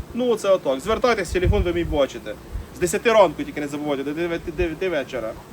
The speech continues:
Оце така ситуація. Звісно, після прошлого разу, як я приїжджав, зараз лучша ситуація, тому що хоча б мед у гніздах є. Прошлий раз приїжджав, меду почти не було. Так, дивіться, яка фацелія бомбезна.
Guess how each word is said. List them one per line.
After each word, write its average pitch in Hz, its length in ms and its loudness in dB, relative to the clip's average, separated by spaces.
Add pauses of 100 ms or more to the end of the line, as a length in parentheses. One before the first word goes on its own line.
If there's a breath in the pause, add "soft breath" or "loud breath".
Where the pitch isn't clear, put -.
(300)
Оце 277 260 8
така 247 240 2
ситуація. 196 580 0 (200)
Звісно, 269 400 6
після 226 200 -2
прошлого 233 380 4
разу, 220 220 2
як 202 80 -4
я 202 60 0
приїжджав, 196 420 2
зараз 208 220 -2
лучша 233 260 0
ситуація, 190 460 0
тому 247 120 -2
що 226 140 -4
хоча 220 280 2
б 208 40 -2
мед 208 200 6
у 190 60 0
гніздах 185 420 0
є. 139 180 0 (340 loud breath)
Прошлий 240 260 4
раз 202 100 2
приїжджав, 226 360 2
меду 202 260 6
почти - 280 -2
не 165 100 0
було. 139 280 -2 (1080 loud breath)
Так, 113 160 -6
дивіться, 123 340 -6
яка 123 140 -6
фацелія 127 680 -4 (100)
бомбезна. 120 640 -6